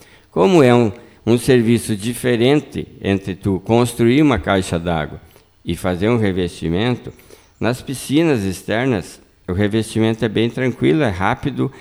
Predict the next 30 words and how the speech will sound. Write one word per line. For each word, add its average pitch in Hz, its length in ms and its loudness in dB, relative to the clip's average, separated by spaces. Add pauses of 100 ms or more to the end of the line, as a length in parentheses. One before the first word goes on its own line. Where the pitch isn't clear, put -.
(520)
a 107 100 -4
secagem 127 960 0
do 87 140 -2
produto 87 460 -6
é 104 80 -6
rápida. - 340 -12 (180)
Na 95 160 -4
pa-, 90 280 -2
na 90 160 -2
dentro 90 240 -2
da 110 160 -2
caixa, 101 420 -4 (340)
houve 117 520 2 (280)
uma 95 480 0 (1200)
falha 120 600 2 (140)
na, 90 480 -2
na 85 200 -2
empresa 101 500 0
que - 160 -4
executou 92 540 -2
o 95 40 -2
serviço 101 460 -4
de 135 140 -2
dizer, 113 280 0
"Não, 104 280 0
a 82 80 -4
caixa 107 360 -6
tem 120 220 -2
que 123 120 -10
ficar 120 520 -6